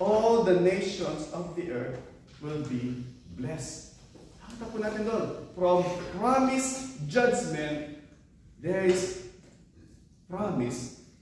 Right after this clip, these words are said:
na glorious kingdom and glorious inclusion of the Gentile do sa mga pangako ng Diyos kay Abraham, kay David, at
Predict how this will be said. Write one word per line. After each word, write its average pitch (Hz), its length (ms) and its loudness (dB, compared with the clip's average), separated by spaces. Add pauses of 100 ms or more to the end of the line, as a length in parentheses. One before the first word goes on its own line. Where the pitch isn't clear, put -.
(220)
na 139 400 -2 (400)
glorious 175 960 2 (1040)
kingdom - 640 2 (480)
and 139 240 -4
glorious 180 840 2 (480)
inclusion 180 920 4
of 151 80 -4
the 143 160 -2
Gentile - 800 0 (240)
do 160 80 -6
sa 143 160 2
mga - 280 0
pangako 180 520 2
ng 175 280 4
Diyos 127 440 -4 (240)
kay 123 160 -8
Abraham, 185 960 0
kay 127 160 -6
David, 175 720 2 (240)
at 160 300 0